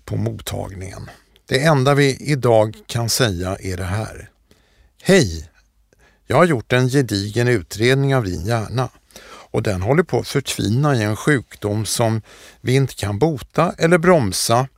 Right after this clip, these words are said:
Men här har du en symptomlindrande medicin och ett kort till vår kurator och så ses vi om ett halvår. Hej då. Det känns ju sådär faktiskt."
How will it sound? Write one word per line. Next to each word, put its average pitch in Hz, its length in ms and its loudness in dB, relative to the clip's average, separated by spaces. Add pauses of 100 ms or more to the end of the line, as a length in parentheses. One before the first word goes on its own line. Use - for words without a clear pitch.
(580)
Men 139 160 2
här 160 340 4
har 110 220 4
du 110 120 0
en 110 140 0
symptomlindrande 107 1300 -2
medicin 113 680 -2 (380)
och 110 80 -4
ett - 160 -16
kort - 500 -4 (120)
till 120 240 0
vår 101 240 0
kurator 113 760 -2 (380)
och 120 140 -2
så - 140 -4
ses 98 500 -4
vi 98 80 -4
om 95 180 -4
ett 104 100 -8
halvår. 101 580 -6 (220)
Hej 113 300 -2
då. 85 300 -10 (500)
Det 107 100 -6
känns 95 520 -4
ju 92 100 -4
sådär 113 640 -2
faktiskt." - 760 -14